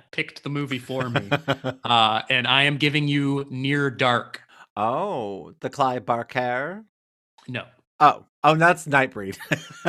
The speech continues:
Speaker 1: That's Nightbreed.
Speaker 2: Near Dark is a vampire movie.
Speaker 1: You are correct.
Speaker 2: So, I know it's from the, like, later eighties, I wanna say.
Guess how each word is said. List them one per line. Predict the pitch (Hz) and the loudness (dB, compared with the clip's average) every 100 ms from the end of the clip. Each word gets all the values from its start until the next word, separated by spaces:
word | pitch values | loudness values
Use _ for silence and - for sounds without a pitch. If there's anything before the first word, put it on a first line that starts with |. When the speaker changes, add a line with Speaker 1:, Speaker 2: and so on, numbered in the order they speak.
| 156 170 | -2 0
Speaker 1:
That's | 147 180 156 | 2 2 4
Nightbreed. | 143 135 - 120 180 | 4 4 0 -6 2
Speaker 2:
Near | 190 220 | 8 8
Dark | 220 214 208 185 | 10 8 8 6
is | 180 180 165 | 6 6 4
a | 175 | 4
vampire | 175 175 147 131 113 110 | 6 6 6 6 6 2
movie. | 113 101 95 98 110 _ _ | -2 -6 -8 -10 -16 _ _
Speaker 1:
You | 127 113 | -16 -12
are | 113 | -10
correct. | 113 147 160 175 - - | -6 0 2 2 -2 -16
Speaker 2:
So, | - - 165 | -8 6 10
I | 160 156 156 156 151 139 | 12 12 12 10 6 2
know | 135 143 | 0 -2
it's | 156 | 0
from | 185 180 180 180 165 131 | -2 -2 -4 -8 -12 -18
the, | 120 127 156 | -20 -4 -2
like, | 156 147 135 131 | 2 2 2 -2
later | 127 120 120 143 165 131 113 | -6 -2 0 2 4 2 2
eighties, | 95 104 95 87 85 98 117 | -4 -6 -6 -8 -8 -10 -10
I | 123 | -8
wanna | 101 95 92 | -6 -6 -8
say. | - 85 85 87 | -10 -10 -8 -8